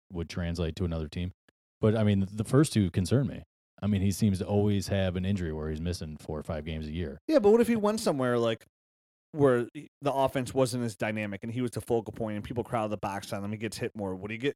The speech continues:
Speaker 2: would he get injured more? Would that not concern you a little bit?
Speaker 1: I mean, I guess, yeah. I, I guess, yes, it would concern me a little bit, but, I mean, not as much as the first two, I guess, is my point.
Speaker 2: So what do you do if you're a Le'Veon Bell owner? I'm a Le'Veon Bell owner. I own him in tons of leagues, except for the league I traded him away for Monty Ball.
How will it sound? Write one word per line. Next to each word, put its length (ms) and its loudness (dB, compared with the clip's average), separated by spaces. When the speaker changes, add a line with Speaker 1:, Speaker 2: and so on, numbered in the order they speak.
Speaker 2:
would 140 -8
he 60 -6
get 160 -4
injured 280 -4
more? 200 -4
Would 160 -8
that 160 -4
not 120 -6
concern 340 -8
you 120 -4
a 20 -4
little 220 -2
bit? 180 0
Speaker 1:
I 80 6
mean, 100 8
I 60 8
guess, 200 4
yeah. 380 4
I, 180 0
I 80 6
guess, 240 4
yes, 300 2
it 40 0
would 180 -2
concern 320 -2
me 120 0
a 100 -4
little 340 4
bit, 280 4
but, 200 0
I 80 -4
mean, 280 0
not 240 4
as 100 0
much 180 0
as 60 -6
the 100 -10
first 240 -6
two, 120 -8
I 60 -10
guess, 220 -14
is 140 -12
my 100 -10
point. 200 -8
Speaker 2:
So 160 2
what 180 0
do 60 4
you 140 4
do 500 6
if 160 -4
you're 100 2
a 40 0
Le'Veon 400 0
Bell 220 -2
owner? 180 -6
I'm 160 2
a 40 6
Le'Veon 380 2
Bell 240 -4
owner. 160 -6
I 100 -2
own 160 -2
him 120 0
in 160 -4
tons 320 -4
of 60 -4
leagues, 240 -10
except 180 -6
for 60 -12
the 60 -8
league 160 -6
I 60 -4
traded 240 -6
him 80 -8
away 180 -4
for 100 -14
Monty 220 -8
Ball. 280 0